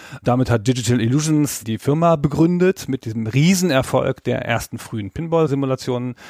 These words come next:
Digital Illusions heißt ja heutzutage Digital Illusions C E oder kurz dice und ist eine Tochter von Electronic Arts und macht Battlefield. Das ist ein bisschen überraschender Schachzug von denen gewesen über die vielen Jahre hinweg, ja, aber eine Firma, die es schon wirklich lange, lange, lange, lange gibt. Und dieses Pinball Dreams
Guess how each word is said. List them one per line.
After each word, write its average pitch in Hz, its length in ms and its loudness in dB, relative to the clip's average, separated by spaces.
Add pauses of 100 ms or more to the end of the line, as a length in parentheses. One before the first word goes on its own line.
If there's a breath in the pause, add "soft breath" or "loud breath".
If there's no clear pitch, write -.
(120)
Digital 127 280 2
Illusions 143 500 2
heißt 131 220 0
ja 107 80 -2
heutzutage 110 520 -4
Digital 110 380 -2
Illusions 110 320 -8
C - 300 -2
E 196 440 2 (520 loud breath)
oder 107 160 -2
kurz - 260 -6
dice 156 720 2
und - 300 -6
ist - 340 -6
eine 107 240 -2
Tochter - 300 -2
von 107 160 -4
Electronic 104 360 -6
Arts 117 280 2
und 123 60 2
macht 117 180 0 (320)
Battlefield. 87 760 -4 (680 loud breath)
Das - 160 -8
ist - 160 -6
ein 110 80 -8
bisschen 123 320 -2
überraschender 123 760 2
Schachzug - 440 -2
von 175 120 -2
denen 170 160 2
gewesen 156 360 0
über 147 140 0
die 135 80 -2
vielen 156 280 0
Jahre 147 320 4
hinweg, 160 420 -2
ja, 139 300 2
aber 127 240 2
eine 120 140 0
Firma, 127 260 -2
die 117 60 0
es - 80 -6
schon 110 200 -4
wirklich 123 320 0
lange, 117 300 2
lange, 110 280 -2
lange, 107 280 -4
lange 104 240 -4
gibt. 120 300 -10
Und 120 320 -4
dieses 123 240 -2
Pinball 131 400 2
Dreams 151 420 0